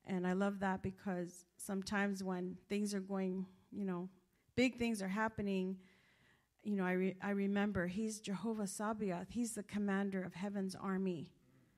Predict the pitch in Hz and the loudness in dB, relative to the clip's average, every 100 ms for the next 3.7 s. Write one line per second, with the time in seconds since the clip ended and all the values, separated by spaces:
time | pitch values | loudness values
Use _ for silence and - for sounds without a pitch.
0 | _ _ _ _ _ - 196 190 185 220 | _ _ _ _ _ -4 2 2 4 2
1 | 214 208 190 - - 185 214 190 - _ | 0 -2 -6 -6 -10 -10 -8 -10 -12 _
2 | _ - 196 190 185 165 139 - _ _ | _ -16 -8 -4 -2 -4 -6 -14 _ _
3 | _ _ _ - 190 208 233 | _ _ _ 0 4 4 2